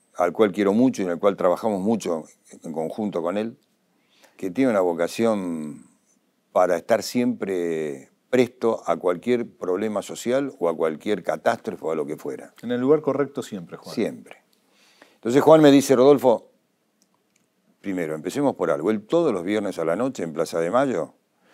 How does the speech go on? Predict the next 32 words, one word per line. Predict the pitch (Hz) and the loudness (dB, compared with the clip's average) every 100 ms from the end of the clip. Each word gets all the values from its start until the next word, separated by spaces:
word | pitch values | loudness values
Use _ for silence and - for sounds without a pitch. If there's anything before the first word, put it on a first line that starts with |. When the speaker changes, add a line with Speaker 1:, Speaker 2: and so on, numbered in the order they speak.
| _ _ _ _ | _ _ _ _
Speaker 1:
en | - 92 | -10 -6
invierno, | 92 104 135 123 90 | -4 -2 0 0 -2
en | |
verano, | 90 135 147 98 71 - - | -2 2 2 0 -6 -14 -8
le | 92 | -4
da | 110 135 | 0 0
de | 104 82 | 0 -2
comer, | 101 143 165 139 - - | 0 2 2 0 -12 -6
y | 98 95 | -4 -4
yo | 82 101 | 0 2
he | |
ido | 113 135 95 | 4 4 6
varias | 95 90 | 4 2
veces, | 87 151 - 131 - _ _ _ | 0 -2 -2 -10 -10 _ _ _
una | 87 104 107 | -8 -6 0
comida | 151 196 175 160 139 | 2 6 8 6 4
frente | 117 120 101 | -6 -2 0
a | |
la | 101 | 2
catedral, | 107 131 185 180 139 _ _ _ - | 0 2 4 4 2 _ _ _ -12
una | 113 131 | -4 -2
comida | 139 190 208 185 170 - _ - | 0 2 6 6 4 0 _ 2
para | 143 147 139 | 4 4 2
quienes | - 135 143 143 - | 2 2 4 0 -4
no | 110 120 | -6 -6
tienen | 104 127 127 123 113 - | -2 0 2 0 -4 -8
un | 113 117 | -4 -2
lugar | 110 117 117 | 2 2 2
donde | 107 95 | -2 -2
vivir, | 95 113 120 | -2 -2 -2
un | 101 | -4
techo, | 82 73 - - | -6 -8 -8 -20